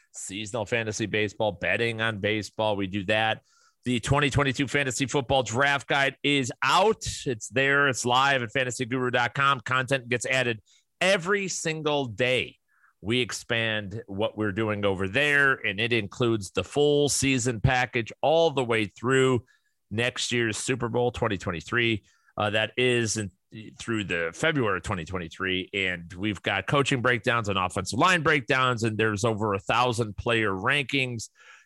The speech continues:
and projections, P P R, half point P P R, non P P R, auction drafts and values, and l-, everything from mock draft tools and league imports so that you could sync up your leagues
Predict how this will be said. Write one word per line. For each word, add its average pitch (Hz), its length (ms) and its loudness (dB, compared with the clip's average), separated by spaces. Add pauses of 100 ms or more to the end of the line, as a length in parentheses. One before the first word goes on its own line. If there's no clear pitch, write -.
(140)
and 131 240 0
projections, 120 840 0
P 131 200 2
P 117 200 0
R, 110 320 2 (180)
half 127 320 0
point 110 240 -6
P 104 120 -8
P 120 140 -14
R, 101 160 -14
non 117 340 0
P 113 200 -2
P 107 220 -4
R, 101 240 -2 (400)
auction 139 580 2
drafts 117 600 0
and 104 200 -8
values, 113 960 -2
and 92 240 -4 (540)
l-, 127 260 -10 (160)
everything 120 720 0
from 104 320 -2 (300)
mock 135 400 0
draft 123 440 0
tools 117 600 -2
and 92 160 -4
league 123 240 0
imports 113 720 -2
so 95 200 -2
that 92 220 0
you 101 100 -8
could 82 140 -10
sync 113 320 -4
up 110 180 -2
your 101 160 -2
leagues 107 520 -2